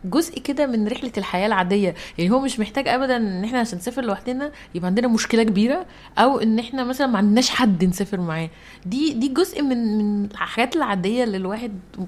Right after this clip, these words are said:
المفروض تبقى انتجريتد كده، جزء من حياته، إنه يقدر يختلي بنفسه لفترات.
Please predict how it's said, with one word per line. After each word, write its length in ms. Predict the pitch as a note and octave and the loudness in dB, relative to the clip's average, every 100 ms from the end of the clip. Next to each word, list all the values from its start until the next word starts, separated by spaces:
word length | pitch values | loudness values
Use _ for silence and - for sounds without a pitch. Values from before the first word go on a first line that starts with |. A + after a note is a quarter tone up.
| - - | -12 -6
المفروض 260 | G3+ G3 - | -2 0 2
تبقى 160 | B3 | 4
انتجريتد 460 | G#3 G#3+ F#3+ B3+ F#3+ | 4 4 4 4 2
كده، 160 | A3 F#3+ | 0 0
جزء 260 | A#3 - | 0 -2
من 140 | A#3 A3+ | -6 -4
حياته، 500 | - F#3 G#3 D4 - | -4 -4 -2 -4 -2
إنه 140 | A3 | -2
يقدر 200 | B3+ C4 | -2 0
يختلي 400 | G#3+ - A#3 B3+ | -2 -2 -2 0
بنفسه 420 | G3 F#3+ G3+ - | 0 0 -2 -2
لفترات. 600 | B3+ A#3 C4 C#4+ D#4 C4+ | -2 -2 -4 0 2 2